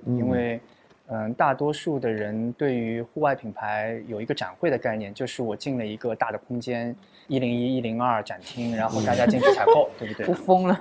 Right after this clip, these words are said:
Speaker 2: 这个比较没啥意思，因为我们之前看过，在国内也好，在国外也好，
Speaker 3: 嗯。
Speaker 2: 看过这么多优秀的展览，我们还是希望通过一个展览的思路去引导消费者和引导来的人们去看待中国原创的户外设计。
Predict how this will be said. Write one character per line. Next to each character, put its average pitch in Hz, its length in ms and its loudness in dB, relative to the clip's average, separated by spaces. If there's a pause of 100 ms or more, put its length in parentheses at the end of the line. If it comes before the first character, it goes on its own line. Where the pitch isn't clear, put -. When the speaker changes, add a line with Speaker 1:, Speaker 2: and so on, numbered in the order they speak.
(100)
Speaker 2:
这 131 100 2
个 110 440 4 (100)
比 117 80 -4
较 113 400 2
没 113 200 0
啥 113 220 0
意 113 100 0
思， - 220 -10
因 123 140 -4
为 143 80 -2
我 123 240 -2
们 113 280 -6
之 131 140 -6
前 113 360 -4
看 123 280 -8
过， 113 240 0
在 110 480 -2 (180)
国 110 140 -4
内 123 200 -2
也 107 120 -2
好， 98 460 -4
在 - 120 -4
国 156 180 -2
外 120 180 0
也 113 60 -4
好， 113 120 -12
Speaker 3:
嗯。 - 40 -12
Speaker 2:
看 135 140 -8
过 135 120 -8
这 - 120 -8
么 131 120 -4
多 120 120 -6
优 135 140 -2
秀 135 140 -4
的 110 80 -4
展 104 220 -14
览， 98 100 -16 (380)
我 113 60 -8
们 110 120 -2
还 120 120 -4
是 151 60 -6
希 151 200 -6
望 139 180 -2
通 143 160 -6
过 139 140 -2
一 110 140 -4
个 117 560 -2 (280)
展 120 160 2
览 160 120 2
的 113 80 0
思 - 200 -4
路 156 140 2
去 135 200 -4
引 113 380 -4
导 - 340 0 (280)
消 131 180 4
费 135 180 4
者 113 180 -2
和 113 280 -2
引 113 320 -2
导 110 240 -2
来 95 240 -8
的 123 100 -2
人 101 220 -6
们 104 240 -10
去 - 160 -16
看 - 160 -8
待 113 100 -4
中 131 160 -6
国 117 120 -6
原 104 180 -8
创 123 200 -10
的 110 60 -6
户 107 140 -12
外 131 140 -6
设 147 160 -8
计。 - 140 -16